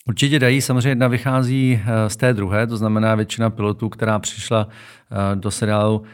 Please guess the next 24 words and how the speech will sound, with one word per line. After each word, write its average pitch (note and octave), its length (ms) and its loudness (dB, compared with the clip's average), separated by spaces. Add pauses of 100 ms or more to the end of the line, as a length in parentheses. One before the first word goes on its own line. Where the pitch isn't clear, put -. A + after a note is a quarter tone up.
(260)
eh, G2+ 140 -4
Red G2 120 -4
Bull G#2 180 -4
Air G#2+ 120 0
Race, G2+ 200 -2
byla A2 460 2
původně A2 520 0
akrobatickými A2 840 -2
piloty, A2 420 0
nebo, G2 380 0
eh, F#2+ 60 -4 (440)
velká G#2 340 -4
část G#2 300 -2
z F#2+ 40 -6
nich G#2 140 -2
se G#2 220 -4 (120)
věnuje G#2 300 -2
ještě G2+ 280 -6
paralelně G2+ 400 -4
k G2 60 -10
tomu G#2 200 -6
airshow. G#2+ 480 -4 (640)
Ale, A2+ 560 4
eh, A2 60 -4